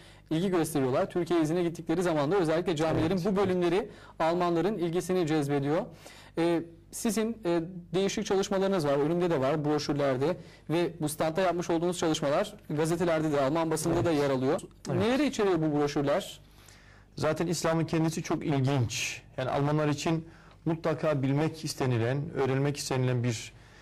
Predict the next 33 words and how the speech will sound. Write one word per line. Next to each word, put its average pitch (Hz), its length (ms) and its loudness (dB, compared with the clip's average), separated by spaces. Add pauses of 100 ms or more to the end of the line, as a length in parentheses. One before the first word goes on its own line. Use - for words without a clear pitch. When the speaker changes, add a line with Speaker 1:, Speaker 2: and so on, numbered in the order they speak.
(280)
Speaker 2:
e, 113 540 -2
çok - 240 -6
ilginç 143 440 0
bir 127 320 -4 (120)
din, 131 320 0 (180)
çok 139 220 -6
muazzam 135 580 0
bir 110 200 -2
din. 151 240 -2 (840)
Zaten 156 340 0
İslam'ın 170 360 0
kendisi 170 360 0
insanları 170 400 0
celbediyor 131 680 0 (100)
oraya 120 260 0
gelmeye. 110 540 -2 (640)
Speaker 1:
Evet. 131 100 0
Speaker 2:
Ve 175 320 0
biz 190 220 0
de 185 200 2 (500)
içinde, 165 560 0
içerisinde 165 360 -2
yaşamış 156 320 0
olduğumuz 156 420 0
toplumun, 156 640 0 (360)
Speaker 1:
Bu 156 60 -2
arada 127 280 -2
şunu 139 100 0
da 127 340 2
Speaker 2:
e, - 20 0
Speaker 1:
gösterebilirim 143 600 0
size 135 220 -4
anlatırken 131 560 -2